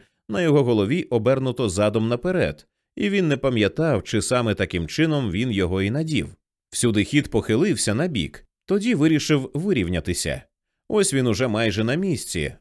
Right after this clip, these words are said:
а один із солдатів не витримав і теж йому кричить: «Стій!». Рорі зупинився та так різко, що ледь не дав сторчака через рукояті квадроцикла.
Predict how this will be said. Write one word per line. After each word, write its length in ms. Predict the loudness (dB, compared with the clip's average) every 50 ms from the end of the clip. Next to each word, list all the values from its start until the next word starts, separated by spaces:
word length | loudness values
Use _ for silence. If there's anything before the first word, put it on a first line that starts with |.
| _ -6
а 160 | -2 0 0
один 280 | 0 0 0 0 0 0
із 160 | 0 -2 0
солдатів 580 | -2 -2 0 0 0 0 0 0 0 -2 -2 0
не 120 | -2 -2
витримав 560 | 0 -2 -2 -2 -2 -2 0 0 0 -2 -2 -4
і 120 | -4 -4
теж 340 | -4 -2 -2 -4 -2 -2 -4
йому 220 | -2 -2 -2 -2 -4
кричить: 480 | -4 -4 -4 -4 -2 -2 -2 -4 -4 -10
«Стій!». 580 | -10 -10 -10 -8 -4 -2 -2 -2 -4 -6 -10 _ _ _ _ _ _ _ _ _ _ _ _ -6
Рорі 280 | -2 0 0 2 0 0
зупинився 680 | 0 -2 -2 -2 -2 0 0 -2 -2 -2 -2 -2 -4
та 180 | -2 -2 -4 -4
так 300 | -2 0 -2 -2 -2 -4
різко, 460 | -4 -4 -4 -4 -2 -2 -2 -2 -2 -6 _ _ _ _
що 220 | -8 -2 0 2 2
ледь 280 | 4 2 2 0 -2 -2
не 200 | -2 0 0 0
дав 260 | 0 0 0 0 0
сторчака 760 | -2 -2 -2 -2 -2 -2 -2 -4 -2 -2 0 -2 -2 -2 -4 -6
через 360 | -4 -2 0 0 0 0 -2
рукояті 580 | -2 -4 -2 -2 -2 0 0 0 0 -2 -4 -4
квадроцикла. 720 | -4 -2 -2 -2 -2 -4 -2 -4 -4 -4 -4 -4 -6 -6